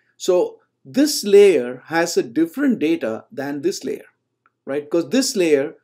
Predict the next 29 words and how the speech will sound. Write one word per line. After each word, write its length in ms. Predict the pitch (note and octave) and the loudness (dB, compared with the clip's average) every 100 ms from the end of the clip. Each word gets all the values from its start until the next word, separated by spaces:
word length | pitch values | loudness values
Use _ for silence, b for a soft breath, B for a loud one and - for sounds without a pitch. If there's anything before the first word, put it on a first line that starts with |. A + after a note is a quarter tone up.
| _ _ - | _ _ -8
got 240 | D#3 F3 | -6 -4
its 180 | F3+ D3 | -6 -6
data 380 | B2+ D#3 E3+ F3 | -4 -2 -2 -6
from 260 | E3 D3+ | -6 -6
the 80 | D3+ | -4
global 300 | D3 D3 F3+ | 2 2 2
definition. 540 | F3+ - A#2 A2 - D3 | -2 -6 -8 -12 -14 -8
So 180 | D#3 | -4
this 240 | C#3+ F#3+ C4 | -4 -4 -4
is 120 | G#3+ | -4
mapping 460 | F#3 F3+ F#3 F3 D3 | -2 -2 -2 -2 0
the, 240 | D3 D3 B B B B2+ | 0 0 B B B -10
uh, 120 | C3+ | -4
this 280 | C#3+ G3+ C4 | -2 0 -2
is 100 | - | -2
plotting 480 | F3+ F3 F3+ F#3 | -2 -2 -2 -4
the 160 | D#3+ D3+ | -2 -2
entire 400 | D3+ E3 F#3 G3+ | -2 -2 0 0
data 260 | C#3 B2+ A2+ | 0 -2 -4
set, 300 | B2 - _ _ _ _ _ _ | -10 -14 _ _ _ _ _ _
whereas 360 | D3+ F#3+ G3+ D3 | -2 0 0 2
this 240 | C#4 C#4 | 0 0
layer 400 | F#3 E3+ C#3 C#3 - _ - | -2 0 0 -2 -10 _ -8
is 200 | E3+ F3 | -6 -6
plotting 520 | - E3+ G3+ E3+ C3+ | -4 -2 0 -4 -6
only 240 | D3 E3+ F#3+ | -10 -8 -6
the 100 | E3+ | -6
subset 560 | - D3+ - E3 A#2 - | -4 -6 -4 -6 -4 -6
of 200 | D3 | -10